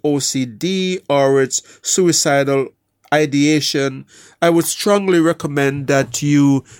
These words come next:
get professional help. If you feel that you're in imminent danger, that you, you check yourself into the nearest emergency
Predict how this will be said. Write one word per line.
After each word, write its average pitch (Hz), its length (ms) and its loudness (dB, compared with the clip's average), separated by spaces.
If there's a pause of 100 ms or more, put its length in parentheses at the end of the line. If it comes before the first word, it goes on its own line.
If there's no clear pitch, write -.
(120)
get 170 200 0
professional 139 720 0
help. 165 480 0 (300)
If 160 220 0
you 160 160 2
feel 185 420 0
that 151 240 0
you're 147 220 2
in 143 160 -6 (100)
imminent 156 460 -2
danger, 143 720 0 (320)
that 147 340 -2
you, 143 400 0 (340)
you 151 480 0 (120)
check - 300 -4
yourself 151 520 0
into 156 300 -2
the 147 200 0
nearest 139 480 -2
emergency 139 1080 -2